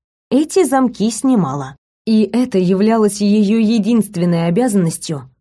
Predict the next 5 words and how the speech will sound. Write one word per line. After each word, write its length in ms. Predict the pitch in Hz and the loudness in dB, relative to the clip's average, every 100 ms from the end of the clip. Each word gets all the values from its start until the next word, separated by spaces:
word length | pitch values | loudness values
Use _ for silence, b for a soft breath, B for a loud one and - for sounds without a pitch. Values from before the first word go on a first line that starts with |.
| _ _ - | _ _ 0
не 200 | 269 262 | 2 0
считая 600 | - 240 240 214 185 175 | -2 -4 0 2 2 2
охраны 540 | 170 185 202 247 269 | 0 -2 0 0 -2
входных 600 | 262 - 233 170 180 165 | -4 -2 0 0 0 -2
дверей. 520 | 156 160 143 127 - | -2 -4 -4 -10 -16